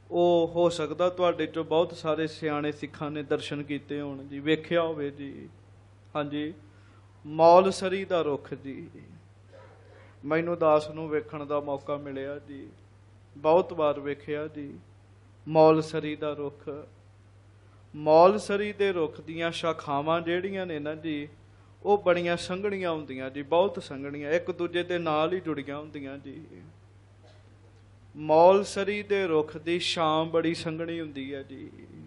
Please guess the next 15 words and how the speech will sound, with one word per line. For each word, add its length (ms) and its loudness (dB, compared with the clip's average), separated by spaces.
ਤੇ 140 4
ਜਿੱਥੇ 420 0
ਮੌਲਸਰੀ 720 0
ਦੇ 200 -2
ਰੁੱਖ 300 -2
ਦੀ 180 -4
ਛਾਂ 440 0
ਬੜੀ 280 -2
ਸੋਹਣੀ 400 -2
ਹੁੰਦੀ 360 -2
ਹੈ, 240 2
ਬੜੀ 340 0
ਸੰਘਣੀ 460 2
ਹੁੰਦੀ 360 -2
ਹੈ 480 0